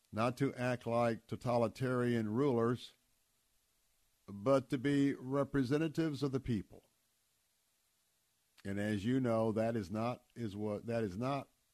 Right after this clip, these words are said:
what happening, is what's happening on the leadership levels of our federal government. But we have a say.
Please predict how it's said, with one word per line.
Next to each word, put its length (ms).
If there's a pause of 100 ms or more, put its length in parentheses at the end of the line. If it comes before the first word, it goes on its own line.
(160)
what 200
happening, 720 (120)
is 160
what's 240
happening 580 (920)
on 380
the 400
leadership 800 (540)
levels 680 (520)
of 180
our 160
federal 460
government. 480 (3500)
But 160
we 180
have 240
a 80
say. 520